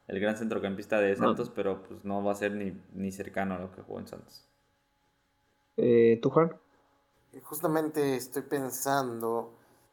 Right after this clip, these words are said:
Speaker 2: Si
Speaker 3: y
Speaker 2: quieres, piensa y yo digo el mío.
Speaker 3: Ah, va, adelante, adelante.
Speaker 2: El Piojo Alvarado. ¿Por qué? No, no, no, no crean que porque, por cualquier otra cosa que se fue a Cruz Azul, sino creo que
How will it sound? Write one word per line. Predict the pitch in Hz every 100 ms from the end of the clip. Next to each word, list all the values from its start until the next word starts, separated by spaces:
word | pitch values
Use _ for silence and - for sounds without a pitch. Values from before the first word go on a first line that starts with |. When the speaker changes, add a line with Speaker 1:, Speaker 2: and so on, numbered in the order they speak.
| _ _ _ _ -
Speaker 2:
Si | - 135
Speaker 3:
y | 131
Speaker 2:
quieres, | 180 190
piensa | 185 196 220
y | 160
yo | 160
digo | 160
el | 147
mío. | 143 123 123 _ _ _ _ -
Speaker 3:
Ah, | 123
va, | 120
adelante, | 117 120 117
adelante. | 107 107 107 101 - _ _ _ _ _ _ _
Speaker 2:
El | 143 135
Piojo | 165 160 120 - - - -
Alvarado. | 120 117 120 - _ _ _ _ _ _ _ _ _
¿Por | 156 156
qué? | 175 208 202 - _ _ _ -
No, | 131
no, | 123 117
no, | 120 123
no | 127 123
crean | 131 123
que | 117
porque, | - 113 - 110
por | 107 113 110
cualquier | 113 127 135
otra | 135 120
cosa | 139 -
que | -
se | -
fue | 127
a | 127
Cruz | 131
Azul, | 131 160
sino | 160 127 117
creo | - 175 180
que | 160 127